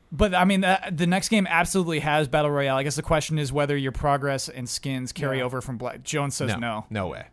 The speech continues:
Speaker 1: Yeah.
Speaker 3: They, they, they pushed, like, Black Ops because they're proud of their own franchise. And so when they talked about, like,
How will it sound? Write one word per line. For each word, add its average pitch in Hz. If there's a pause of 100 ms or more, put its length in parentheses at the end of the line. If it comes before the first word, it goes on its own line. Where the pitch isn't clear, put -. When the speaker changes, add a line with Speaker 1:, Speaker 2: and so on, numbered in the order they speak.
(140)
Speaker 1:
Yeah. 214 (360)
Speaker 3:
They, 160
they, 165
they 156
pushed, - (640)
like, 120
Black 143
Ops 87
because 135
they're 147
proud 139
of 110
their 131
own 107
franchise. 107
And 113
so 143
when 123
they 127
talked 127
about, 117
like, 113